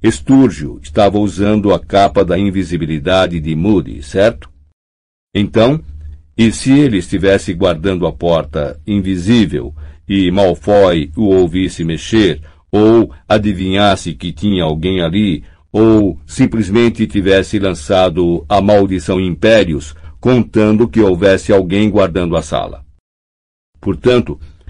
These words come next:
quando Estúrgio teve oportunidade, quando foi novamente sua vez de tirar serviço,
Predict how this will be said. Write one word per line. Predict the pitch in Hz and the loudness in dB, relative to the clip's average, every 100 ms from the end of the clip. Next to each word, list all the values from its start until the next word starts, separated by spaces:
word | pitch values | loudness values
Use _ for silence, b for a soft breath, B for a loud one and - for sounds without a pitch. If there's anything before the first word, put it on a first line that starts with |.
| b - | b -2
quando | 127 123 113 107 101 | 2 4 4 4 2
Estúrgio | 117 113 - 139 143 101 87 82 | -2 -4 -2 0 2 0 -4 -6
teve | 78 104 95 82 85 | -2 0 2 2 -2
oportunidade, | 85 87 95 113 85 98 104 80 69 - | -2 -4 0 0 2 2 2 0 -10 -8
quando | 95 90 | -6 -6
foi | - 101 98 | -2 0 0
novamente | 90 95 85 90 85 95 | 0 0 0 -2 -4 -8
sua | - 98 | 0 0
vez | 78 95 92 85 | 0 2 2 0
de | 90 | -8
tirar | - 87 82 78 | -6 -4 -2 -2
serviço, | 107 95 95 117 - | -2 0 0 -2 -2